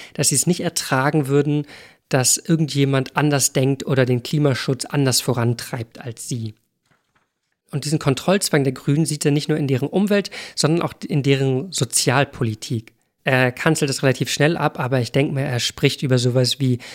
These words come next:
Affirmative Action und Frauenquoten, also Maßnahmen, mit denen der Staat ein angestrebtes Emanzipationsziel in der Gesellschaft erzwingen will. Lindner fasst das so zusammen, bei den Grünen werde aus Emanzipation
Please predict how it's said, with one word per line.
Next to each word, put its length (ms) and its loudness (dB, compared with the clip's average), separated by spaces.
Affirmative 680 -2
Action 600 0
und 220 -2
Frauenquoten, 1040 0
also 220 2
Maßnahmen, 500 2
mit 140 -2
denen 160 4
der 100 2
Staat 640 0
ein 140 2
angestrebtes 840 0
Emanzipationsziel 1700 0
in 140 0
der 80 4
Gesellschaft 480 0
erzwingen 680 0
will. 280 -4
Lindner 280 0
fasst 240 0
das 120 0
so 120 0
zusammen, 560 0
bei 80 2
den 180 0
Grünen 580 0
werde 440 2
aus 160 0
Emanzipation 1080 -2